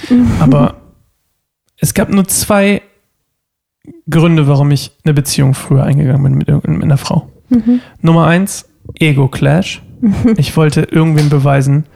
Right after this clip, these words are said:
Speaker 2: dass ich irgendwen rumkriege oder ich
Speaker 1: Mhm.
Speaker 2: wollte irgendwem beweisen, dass ich, dass sie auf mich steht oder ich irgendwie mit irgendwem zusammen sein kann oder ich wollte mit jemandem zusammen sein, weil sie hot war und ich wollte es, also ich meine, es war irgendwas Komisches,
Speaker 1: Genau,
Speaker 2: okay?
Speaker 1: ja.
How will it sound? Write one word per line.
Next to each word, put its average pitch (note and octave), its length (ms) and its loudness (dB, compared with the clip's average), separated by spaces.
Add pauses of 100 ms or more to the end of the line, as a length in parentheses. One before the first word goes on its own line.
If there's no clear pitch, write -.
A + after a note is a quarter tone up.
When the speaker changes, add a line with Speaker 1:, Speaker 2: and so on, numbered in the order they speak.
(540)
Speaker 2:
dass C3 180 0
ich C3 120 0 (200)
irgendwen C#3 300 2
rumkriege F#3 720 2
oder C#3 180 2
ich G#3+ 100 2
Speaker 1:
Mhm. G#3 60 2
Speaker 2:
wollte C#3 160 2
irgendwem D3 380 2
beweisen, C3+ 400 2
dass C3 300 -2 (240)
ich, C3+ 260 -2
dass D3 180 -2
sie D#3 100 2
auf C#3+ 140 0
mich C3+ 160 0
steht E3+ 320 2
oder C#3+ 200 2
ich C#3 160 -2
irgendwie C#3+ 300 0
mit C3+ 160 0
irgendwem C#3 260 2
zusammen C#3+ 300 0
sein F3 140 2
kann F3+ 240 0
oder E3+ 140 2
ich C3 120 -2
wollte - 120 0
mit C#3 40 2
jemandem C3+ 220 2
zusammen C#3 320 0
sein, C3 160 2
weil C3 100 2
sie C3+ 140 0
hot - 280 -2
war E3+ 140 2
und D#3 80 2
ich C#3+ 120 -2
wollte C3+ 140 0
es, - 160 -4
also D3 140 -2
ich - 60 -10
meine, G3 140 -2
es F#3+ 140 0
war - 140 -2
irgendwas E3+ 400 0
Komisches, C3+ 540 -4
Speaker 1:
Genau, A#3 180 0
Speaker 2:
okay? G#3 200 2 (120)
Speaker 1:
ja. G3+ 200 0